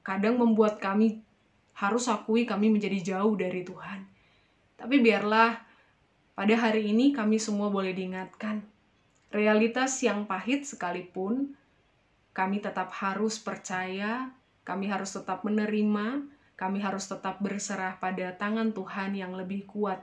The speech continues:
dari realitas kehidupan kami. Ini doa kami ya Tuhan, biarlah kasih Tuhan dan kebaikan Tuhan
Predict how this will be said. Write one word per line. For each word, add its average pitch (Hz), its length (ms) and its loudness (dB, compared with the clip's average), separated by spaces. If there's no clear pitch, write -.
dari 185 240 -6
realitas 185 640 -8
kehidupan 185 480 -10
kami. 185 400 -10
Ini 247 160 6
doa 220 320 6
kami 208 320 2
ya 202 80 -4
Tuhan, 214 560 -2
biarlah 185 560 -6
kasih 202 320 -6
Tuhan 202 480 -4
dan 185 160 -8
kebaikan 185 480 -6
Tuhan 180 480 -10